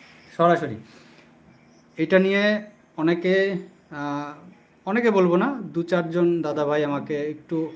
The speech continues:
কমেন্ট করেছিলেন, "আজকে ফর্ম ফিল আপ, আজকে হচ্ছে, হচ্ছে না, আহ, ভুং ভাং, আহ, ভিডিও বানাও, টাকা ইনকামের জন্য ভিডিও বানাও।" আমি ওইরকম কখনোই করি না দাদা, YouTube থেকে খুব একটা টাকা পাওয়া যায় না, এটা শখের বশে করি।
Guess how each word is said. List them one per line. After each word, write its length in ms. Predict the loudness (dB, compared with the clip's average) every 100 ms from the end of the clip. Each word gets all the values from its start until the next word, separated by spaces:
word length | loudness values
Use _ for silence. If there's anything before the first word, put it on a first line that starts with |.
| -4
কমেন্ট 300 | -4 -4 -4
করেছিলেন, 420 | -6 -6 -6 -6
"আজকে 300 | -6 -8 -10
ফর্ম 200 | -8 -6
ফিল 120 | -4
আপ, 120 | -4
আজকে 240 | -6 -8 -10
হচ্ছে, 420 | -10 -12 -12 -12
হচ্ছে 200 | -10 -8
না, 180 | -8 -8 -14 -20 _ -10
আহ, 160 | -8
ভুং 240 | -4 -2 0
ভাং, 320 | 0 0 -4 -8 -14 -8
আহ, 280 | -4 -4
ভিডিও 240 | -2 -2 0
বানাও, 420 | 0 0 -4 -6 -14 -20 -20 _
টাকা 240 | -6 0 0
ইনকামের 360 | 0 -2 -4
জন্য 200 | -4 -6
ভিডিও 280 | -4 -4 -2
বানাও।" 220 | -4 -4
আমি 200 | -4 -4
ওইরকম 500 | -2 -4 -4 -4 -6 -8
কখনোই 320 | -8 -6 -4
করি 240 | -4 -4 -2
না 180 | -2 -4 -14 -20 _ _ _ _ _ _ _ _ _ -14
দাদা, 200 | -6 0
YouTube 380 | 2 0 -4 -8
থেকে 200 | -8 -6
খুব 240 | -6 -2 -2
একটা 240 | -2 -2
টাকা 260 | -4 -2 -2
পাওয়া 260 | -2 -2
যায় 180 | 0 0
না, 160 | 0 -4 -8 -20 _ _ _ _ -20 -14
এটা 140 | -2 -2
শখের 380 | 0 0 2 2
বশে 220 | 2 0
করি। 340 | 0 -2 -2